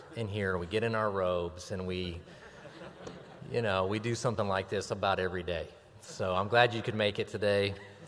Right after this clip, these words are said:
I'm really glad for their support and their love and their prayers, not only for me, but for you and for this university. Uh, they're the biggest blessings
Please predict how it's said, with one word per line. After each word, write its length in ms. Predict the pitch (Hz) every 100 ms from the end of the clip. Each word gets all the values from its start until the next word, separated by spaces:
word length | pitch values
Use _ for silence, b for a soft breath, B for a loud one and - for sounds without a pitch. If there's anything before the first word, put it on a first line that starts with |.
| B B B B B B -
I'm 200 | 120 135
really 280 | 175 190
glad 340 | 156 151 151 151
for 100 | 139
their 120 | 127
support 580 | - 117 - 156 156 143
and 140 | 123
their 120 | 113
love 540 | 117 135 135 139 123 135
and 140 | 113
their 100 | 101
prayers, 680 | - 139 131 127 123 120 123
not 160 | 131
only 180 | 139 135
for 180 | 123 120
me, 200 | 123 170
but 180 | 127 117
for 180 | - 113
you 600 | 107 170 165 104 120 117
and 140 | 120 117
for 160 | - 113
this 220 | 110 -
university. 680 | 110 95 104 107 95 90 82 - - b b b b b b -
Uh, 260 | 98 87 85
they're 220 | 98 95
the 200 | 87 85 - -
biggest 360 | 101 95 90 -
blessings 640 | 92 90 - 87 85 -